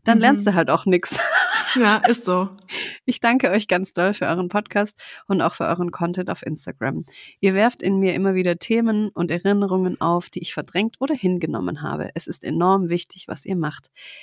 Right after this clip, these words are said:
Speaker 1: Kim, ich wünsche dir von Herzen <laughs> weiterhin gute Besserung und sexy Energy. Berit, bauchfrei steht, äh, sieht fantastisch aus. <laughs>
Speaker 2: Oh, danke.
Speaker 1: Queen Energy an euch beide. Eure Magnolienblüte.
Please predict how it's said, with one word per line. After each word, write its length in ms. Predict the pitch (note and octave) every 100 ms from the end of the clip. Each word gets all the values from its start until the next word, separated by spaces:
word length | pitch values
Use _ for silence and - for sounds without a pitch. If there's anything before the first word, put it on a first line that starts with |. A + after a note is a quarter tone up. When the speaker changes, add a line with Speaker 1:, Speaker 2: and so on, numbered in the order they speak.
| - - _
Speaker 1:
Kim, 160 | - A3+
ich 160 | G#3+
wünsche 220 | G#3 G3+ F#3
dir 100 | F#3
von 160 | F#3
Herzen 360 | F#3 F#3 - F#3+
<laughs> 20 |
weiterhin 400 | F3+ F#3 F#3 F3+
gute 260 | - F3 F#3
Besserung 420 | A3+ - G3+ F#3+
und 160 | E3+ F3
sexy 360 | - - - -
Energy. 460 | F3 F3+ E3+ E3+ - - - -
Berit, 360 | A#3 A3 G#3+
bauchfrei 460 | - F3+ - - F#3
steht, 400 | F3+ - D#3+ - _
äh, 140 | F#3+ -
sieht 220 | F#3 A3 -
fantastisch 640 | F3+ F3+ D#3+ - - - -
aus. 360 | G#2+ - -
<laughs> 60 | -
Speaker 2:
Oh, 420 | D#4 C#4+ C#4 C#4+ C#4 A#3+
danke. 880 | B3 C4+ A#3 - G3 F#3+ F#3 G3+ A#3+
Speaker 1:
Queen 360 | - G#3+ A#3
Energy 460 | - F#3 F#3+ F3+ F3+
an 160 | - D#3
euch 200 | E3+ -
beide. 300 | D3+ E3 E3+
Eure 260 | G3 A3 A#3+
Magnolienblüte. 1300 | A3 - D#3+ E3 E3+ F3+ F3 F3+ F3+ F#3+ - F#3+